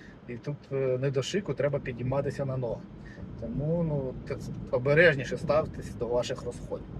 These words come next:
А, другий момент. А, дуже важливо налаштувати мінімальні платежі на кредитних картах. Це дуже така пересічна помилка багатьох нових емігрантів.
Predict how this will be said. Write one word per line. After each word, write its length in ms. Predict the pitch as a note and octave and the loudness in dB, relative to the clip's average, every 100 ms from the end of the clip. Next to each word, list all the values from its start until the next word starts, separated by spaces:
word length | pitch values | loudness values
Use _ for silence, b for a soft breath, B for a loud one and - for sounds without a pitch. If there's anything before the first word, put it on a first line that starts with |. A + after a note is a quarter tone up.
| B B B - - | B B B -8 -4
А, 280 | B2+ B2 B2 | 0 2 2
другий 380 | D3 G#3 F3 | 6 8 10
момент. 380 | D3 B2+ A#2 G#2 - B B B - | 8 4 -2 -6 -8 B B B -6
А, 280 | C3+ B2+ B2 | -2 2 2
дуже 360 | - G#3+ F#3 | 2 6 8
важливо 600 | E3 D3 C3 D#3+ F3 C3 A#2+ | 8 8 8 8 10 10 8
налаштувати 800 | C#3 C#3+ C#3 - C#3 D3+ D#3+ C#3+ | 8 8 6 2 6 8 8 4
мінімальні 580 | C3+ C3+ B2+ C3+ C#3 | 2 0 2 4 2
платежі 420 | C3 B2+ - A#2 B2 | 2 0 0 -4 -2
на 100 | A#2 | -2
кредитних 420 | A#2+ - - - | -4 -8 -10 -8
картах. 380 | - - - D3+ - - B B - | -6 -6 -6 -8 -10 -12 B B -10
Це 380 | - D3 E3 D#3 | 4 8 10 8
дуже 320 | C#3 D3+ D#3+ | 6 2 2
така 240 | D3+ D3 - | 2 2 2
пересічна 600 | D#3 D3+ - F3+ - - | 2 2 2 2 4 2
помилка 600 | E3 F3+ E3 - C#3 C3 | 4 6 6 6 6 6
багатьох 500 | B2 B2+ A#2 D3+ C#3+ | 4 2 2 0 0
нових 260 | C3+ C3 | 0 0
емігрантів. 520 | C3+ A#2+ B2 B2+ - | -2 -2 0 0 -2